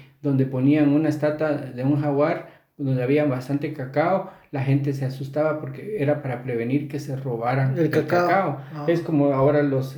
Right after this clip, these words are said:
Speaker 1: los, eh,
Speaker 2: Espantapájaros.
Speaker 1: espantapájaros,
Speaker 2: Ajá.
Speaker 1: ¿verdad?
Speaker 2: Ah.
Speaker 1: Ajá. Pero bueno, regresando a esto, el miedo ha creado que también se, el miedo y la ignorancia ha creado que la mitología, eh, mitos puedan ser positivos o puedan ser negativos.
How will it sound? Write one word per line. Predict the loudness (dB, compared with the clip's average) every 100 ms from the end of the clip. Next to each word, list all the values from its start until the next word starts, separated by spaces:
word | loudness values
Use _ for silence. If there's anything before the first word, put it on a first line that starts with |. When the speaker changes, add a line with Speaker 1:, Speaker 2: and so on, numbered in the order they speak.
| -10
Speaker 1:
los, | -4 -4 -6 -10
eh, | -6 -4 -4
Speaker 2:
Espantapájaros. | -2 2 4 6 4 4 2
Speaker 1:
espantapájaros, | 0 -2 -2 -6 -10 -12
Speaker 2:
Ajá. | -10 -10 -12 -16 _ -20 _ _
Speaker 1:
¿verdad? | -4 0 2 0 -6 -18 _ _ _ -12
Speaker 2:
Ah. | -2 0 2 2 2
Speaker 1:
Ajá. | 2 0 -2 -6 -14 0
Pero | 2
bueno, | 4 4 4
regresando | 4 2 2 0 4 4
a |
esto, | 4 2 -4 -6 -14 -10
el | -4 0
miedo | 0 2 2
ha | 2 0
creado | 0 2 2 2
que | -2
también | -2 0 0 0
se, | -2 -2 0
el | 2
miedo | 4 4 4
y | 2
la | 2
ignorancia | 0 0 -2 -2 -4
ha | -4
creado | -2 -2 -2 -4
que | -6
la | -4 -4
mitología, | -6 -6 -6 -6 -8 -10
eh, | -8 -2
mitos | 4 6 4 2 -2 -6 -12 -20 _
puedan | 0 2 2
ser | 0 -2
positivos | -6 -6 -4 0 2 2
o | 0
puedan | -2 0 0
ser | -2 -4
negativos. | -6 -8 -8 -6 -6 -10 -20